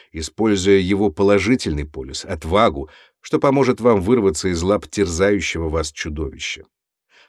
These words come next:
В общем, лучшим способом избавиться от дракона саморазрушения является ваше движение к дракону жадности, от самоуничижения к высокомерию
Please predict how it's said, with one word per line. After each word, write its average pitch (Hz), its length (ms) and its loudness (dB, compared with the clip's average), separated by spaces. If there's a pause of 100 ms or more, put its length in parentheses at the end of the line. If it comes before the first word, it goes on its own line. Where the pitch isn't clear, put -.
В 117 120 0
общем, 135 420 2
лучшим 131 420 2
способом 80 600 -4
избавиться 85 580 -2
от 80 60 -6
дракона 92 460 -2
саморазрушения 78 1080 -4 (340)
является 123 560 2
ваше 113 320 2
движение 95 560 2
к 85 80 -4
дракону 95 480 0
жадности, 87 760 -2 (360)
от 98 260 -8
самоуничижения 87 1120 0 (180)
к - 80 -14
высокомерию 107 880 0